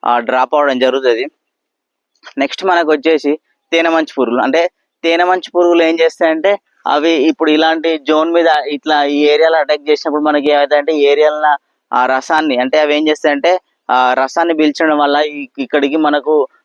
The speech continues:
ఆ పోషకాలు లభించకపోవడం వలన ఈ కాయ అనేది డ్రాప్ అవ్వడం జరుగుతుంది. అది తేనె మంచు పురుగు వలన జరుగుతుంది. So, అంతేకాకుండా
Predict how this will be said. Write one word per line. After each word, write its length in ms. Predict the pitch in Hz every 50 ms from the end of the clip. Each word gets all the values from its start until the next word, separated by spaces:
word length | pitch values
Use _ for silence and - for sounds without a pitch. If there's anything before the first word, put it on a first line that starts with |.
| _ -
ఆ 100 | 135 131
పోషకాలు 720 | - - 139 147 - 160 143 147 156 156 156 156 151 147
లభించకపోవడం 840 | 147 139 135 131 127 139 143 139 156 147 143 135 139 143 143 143 139
వలన 220 | 139 135 139 147
ఈ 160 | 156 156 143
కాయ 340 | 135 - - 143 135 131 139
అనేది 280 | 139 135 135 135 143 151
డ్రాప్ 320 | 147 135 135 127 127 123
అవ్వడం 260 | 135 127 127 131 131
జరుగుతుంది. 340 | 127 123 123 120 113 120 123
అది 180 | 127 131 151 151
తేనె 260 | - 151 139 135 139
మంచు 260 | 139 143 139 131 - 143 -
పురుగు 160 | 135 127 127
వలన 320 | 127 127 131 127 123 123 127
జరుగుతుంది. 520 | 113 117 120 113 113 120 117 117 123 147 - _ _ _ _ _ _ _ _ -
So, 100 | - 202
అంతేకాకుండా 680 | 180 170 151 180 180 180 175 165 165 175 165 180 180